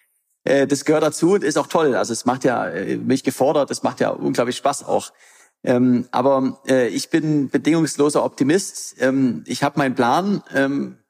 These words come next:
hab natürlich auch verschiedene Szenarien, aber in meinem Kopf ist immer drin, ähm, ja, funktioniert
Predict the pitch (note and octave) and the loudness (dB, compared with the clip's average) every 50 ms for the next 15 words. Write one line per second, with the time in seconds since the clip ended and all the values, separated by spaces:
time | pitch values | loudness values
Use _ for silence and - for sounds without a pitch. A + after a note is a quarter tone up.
0 | _ - - A2+ - C#3+ C3 C#3+ B2+ - G#2+ C#3+ - - C#3+ - - D3 C#3 C#3+ | _ -10 -6 -2 -2 0 0 0 0 2 0 0 0 -2 -4 -2 -2 0 0 0
1 | C3+ - C3 A#2+ A2 B2 D#3 F3 F3 E3+ E3+ E3+ D#3+ C3 A#2+ B2 C3 C3 - - | 0 0 0 2 2 2 2 4 4 4 4 2 2 0 0 2 2 2 2 2
2 | C3 C3 B2 B2+ - C#3 - - - C3+ - C3+ C3+ C3+ B2+ B2 B2+ C3+ C3+ C3+ | 2 0 0 0 -2 -4 -2 -4 -6 -4 0 0 0 0 0 2 0 2 2 2
3 | C3 B2+ - - - - - - A#2 A#2 A2+ A2+ - - - - - A2 A2+ B2 | 2 0 0 -4 -6 -6 -4 -2 0 0 0 -2 -2 -6 -8 -4 0 0 0 0
4 | - - - - _ _ _ _ - - D3 C#3 - B2+ B2+ C#3+ F3+ G#3 G3+ - | -2 -4 -12 -20 _ _ _ _ -2 0 0 2 2 2 4 4 4 2 0 -4
5 | - | -14